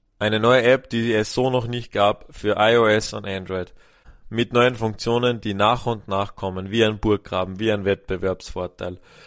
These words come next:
Solche Themen, die euch noch besser helfen, die Aktie zu verstehen und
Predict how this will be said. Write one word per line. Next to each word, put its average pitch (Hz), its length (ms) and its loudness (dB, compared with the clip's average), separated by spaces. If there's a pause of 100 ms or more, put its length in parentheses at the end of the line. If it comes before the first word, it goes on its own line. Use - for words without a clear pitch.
Solche 123 460 0
Themen, 117 440 -2
die 110 280 -6 (420)
euch 127 380 2
noch 120 240 2
besser 110 360 -2
helfen, 104 380 -4
die 98 140 -4
Aktie 110 380 0
zu 104 160 -12
verstehen 107 540 -6
und 110 360 -8